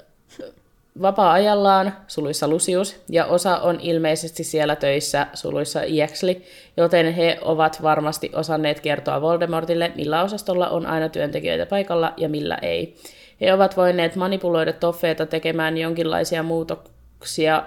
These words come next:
ministeriön yön aikaiseen toimintaan, esimerkiksi vähentämällä aulan vartioita tai vähentämään yö aikanaan,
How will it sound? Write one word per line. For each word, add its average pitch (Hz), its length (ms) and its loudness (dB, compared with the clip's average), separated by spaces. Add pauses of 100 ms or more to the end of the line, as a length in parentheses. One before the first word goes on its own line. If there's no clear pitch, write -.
ministeriön 156 680 -2
yön 160 340 0
aikaiseen 156 640 -2
toimintaan, 160 680 -2 (360)
esimerkiksi 165 600 -4
vähentämällä 156 580 0
aulan 151 400 0
vartioita 151 640 -2 (1500)
tai 165 580 6
vähentämään 165 640 2
yö 160 280 4 (440)
aikanaan, 160 800 2